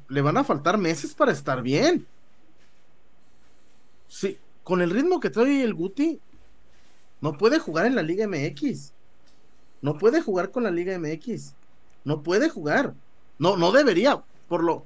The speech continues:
por lo mismo, qué bueno que faltan días para que haya otro partido oficial.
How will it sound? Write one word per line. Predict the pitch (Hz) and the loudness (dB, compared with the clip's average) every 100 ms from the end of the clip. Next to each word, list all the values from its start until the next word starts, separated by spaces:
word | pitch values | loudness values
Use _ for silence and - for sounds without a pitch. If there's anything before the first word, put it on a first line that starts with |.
| - - | -14 -8
por | - 165 | 0 4
lo | 170 | 4
mismo, | 208 254 254 | 4 4 4
qué | 240 | 4
bueno | 208 220 294 339 | 4 4 4 2
que | 240 185 | -2 -2
faltan | 190 202 240 220 180 | -2 0 0 -2 -2
días | 147 208 269 269 | -2 0 0 0
para | 185 160 | -2 -2
que | 165 | 0
haya | 185 | 0
otro | 202 202 | 0 -2
partido | 160 143 170 | -4 -2 -2
oficial. | 190 160 139 139 180 | 0 -4 -2 0 0